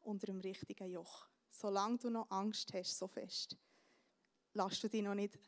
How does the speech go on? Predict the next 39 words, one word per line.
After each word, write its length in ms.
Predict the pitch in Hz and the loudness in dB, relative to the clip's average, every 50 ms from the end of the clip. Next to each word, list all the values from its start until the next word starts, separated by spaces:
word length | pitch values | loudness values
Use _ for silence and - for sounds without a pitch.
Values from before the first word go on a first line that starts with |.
| _ - | _ -2
bist 180 | - 208 - 240 | 0 2 6 8
noch 80 | 233 | 8
nicht 180 | 233 262 247 - | 8 6 6 6
unter 240 | 240 233 220 220 208 | 6 6 6 6 2
dem 360 | 208 214 - - - 220 220 | 0 0 -2 0 2 4 6
Joch 260 | 220 240 240 240 - | 8 8 6 6 4
mit 180 | - 226 208 - | 2 2 4 4
mir 300 | 233 247 254 262 262 - | 6 6 6 6 4 2
zusammen 340 | - 233 190 233 247 240 - | 2 2 2 4 2 0 0
eingespannt. 720 | 226 220 233 - - - - - 220 185 175 185 - - | -2 -4 -4 -2 -2 -2 0 0 0 0 0 -2 -2 -2
Du 60 | 220 | -4
probierst 400 | 214 - 202 196 - - 180 - | 2 2 0 2 2 -2 -2 -2
es 100 | 196 - | -2 0
immer 220 | 208 226 233 226 | 2 2 2 2
noch 120 | 208 202 202 | 0 0 -2
selber, 440 | - - 175 170 185 202 208 - 202 - - _ | -2 -2 -2 0 -2 -2 -2 -4 -8 -8 -8 _
irgendwie 560 | - 226 240 240 240 247 214 208 - 202 208 | 2 4 4 4 4 2 0 0 0 0 0
aus 140 | 202 185 - | 0 0 -2
dem 320 | - 180 185 180 190 190 196 | -4 -4 -4 -2 -4 -4 -4
Scheiß 440 | - - - 190 - 214 - - | -4 -4 -4 -4 -6 -6 -8 -4
wieder 200 | - 196 190 - | -6 -6 -6 -4
rauszukommen." 460 | 180 185 - 190 - - - 180 - - | -8 -6 -6 -6 -6 -4 -4 -4 -4 -4
Excuse. 440 | - - - - - - 175 175 - _ _ - - - - | -8 -12 -14 -12 -12 -10 -10 -12 -12 _ _ -20 -18 -8 -8
<laughs> 100 | 262 240 - - - - - - - - - - _ - | -8 -8 -8 -16 -18 -16 -16 -16 -18 -18 -20 -20 _ -6
Genau. 280 | 247 233 220 202 180 170 185 _ - - - - _ _ | -6 -6 -4 -6 -8 -10 -14 _ -20 -20 -20 -20 _ _
Ich 100 | - 277 | -2 2
lese 260 | 285 302 269 - 233 | 4 4 6 8 8
euch 140 | 233 240 - | 8 8 6
das 140 | - 277 - | 4 2 4
noch 100 | 277 269 | 4 4
schnell 240 | - 277 240 247 240 | 6 6 4 4 6
vor. 240 | - 247 247 277 311 - - - - | 6 8 8 8 8 6 2 0 0
Das 220 | 262 247 - - | 0 2 2 2
steht 420 | - - 233 226 233 262 254 - - | 4 6 6 6 6 4 2 -2 -2
im, 240 | 220 220 208 208 202 | -2 0 0 2 0
äh, 440 | 196 202 196 196 202 196 202 202 196 - - - - _ _ _ _ - - _ _ _ _ - | 0 0 0 0 0 0 0 -2 -4 -6 -12 -20 -20 _ _ _ _ -20 -20 _ _ _ _ -16
falsch, 440 | 190 190 240 - _ - - - _ _ _ _ _ _ _ _ _ _ | -16 -16 -16 -16 _ -16 -16 -16 _ _ _ _ _ _ _ _ _ _
Matthäus 800 | - 202 190 - - 196 208 214 226 220 - - - - - - _ _ _ _ _ _ _ - - _ _ - | -4 -4 -4 -2 -2 -2 -2 -2 -2 -4 -6 -6 -6 -6 -8 -10 _ _ _ _ _ _ _ -20 -20 _ _ -2
elf, 280 | 214 220 226 240 226 | 2 2 2 2 2